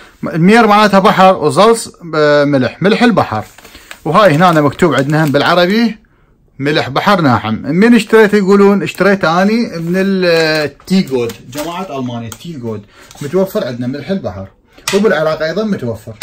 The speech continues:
فتروحون للمولات وتقولوا لهم نريد ملح البحر، واكيد موجود مية بالمية. عندنا انواع احنا بال-، بالعراق كم انواع همين. فهسه تحمى الطاوة، يلا اذب بالمكونات.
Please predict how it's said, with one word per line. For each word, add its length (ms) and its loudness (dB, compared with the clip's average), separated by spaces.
فتروحون 840 -4
للمولات 540 -2
وتقولوا 340 -8
لهم 180 -10
نريد 260 -10
ملح 100 -8
البحر، 540 -4
واكيد 320 -6
موجود 420 -6
مية 100 -4
بالمية. 480 -8
عندنا 200 -10
انواع 220 -8
احنا 220 -10
بال-، 300 -16
بالعراق 480 -12
كم 140 -8
انواع 280 -12
همين. 240 -14
فهسه 540 0
تحمى 240 2
الطاوة، 460 6
يلا 340 0
اذب 200 -4
بالمكونات. 680 -6